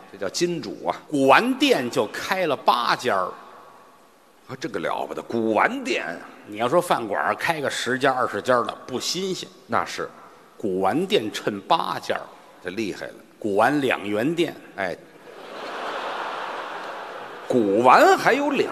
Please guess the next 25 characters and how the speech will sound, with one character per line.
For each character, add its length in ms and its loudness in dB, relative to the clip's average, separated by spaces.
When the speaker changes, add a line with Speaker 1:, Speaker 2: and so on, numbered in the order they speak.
Speaker 1:
元 360 0
店？ 200 8
Speaker 2:
一 160 2
进 180 4
门 260 8
啊， 100 6
给 160 6
你 120 4
一 60 2
个 100 4
塑 280 2
料 200 8
的 120 6
盆。 400 2
Speaker 1:
啊。 400 4
Speaker 2:
你 100 -2
就 100 6
往 160 4
里 120 2
边 100 4
放。 260 4
临 240 4
走 220 2
结 200 2
账， 240 2